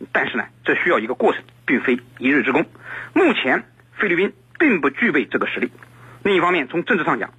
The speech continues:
南部恐怖主义根植的土壤不消除，就不可能从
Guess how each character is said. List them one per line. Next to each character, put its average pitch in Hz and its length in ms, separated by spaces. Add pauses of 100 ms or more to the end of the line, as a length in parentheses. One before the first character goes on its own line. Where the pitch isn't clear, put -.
(220)
南 156 200
部 247 120
恐 - 200
怖 220 80
主 123 120
义 123 140 (200)
根 269 160
植 214 80
的 175 100
土 - 200
壤 - 100
不 - 140
消 254 200
除， - 220 (380)
就 262 100
不 403 220
可 - 140
能 185 120
从 180 180